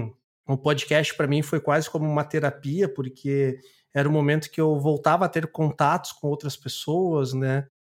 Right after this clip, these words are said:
Foi algo que me tirava da, dessa sensação de isolamento, e uma das convidadas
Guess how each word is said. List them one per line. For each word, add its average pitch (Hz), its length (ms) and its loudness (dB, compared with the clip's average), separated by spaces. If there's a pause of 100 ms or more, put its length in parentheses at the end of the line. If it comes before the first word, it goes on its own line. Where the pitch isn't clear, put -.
(100)
Foi 147 240 0
algo 151 220 2
que - 180 -8
me 156 80 2
tirava 156 540 2
da, 135 340 0 (380)
dessa 139 260 -2
sensação 151 500 -2
de 156 60 0
isolamento, 151 800 2
e 175 140 0
uma 180 160 0
das 175 180 -2
convidadas 160 920 -2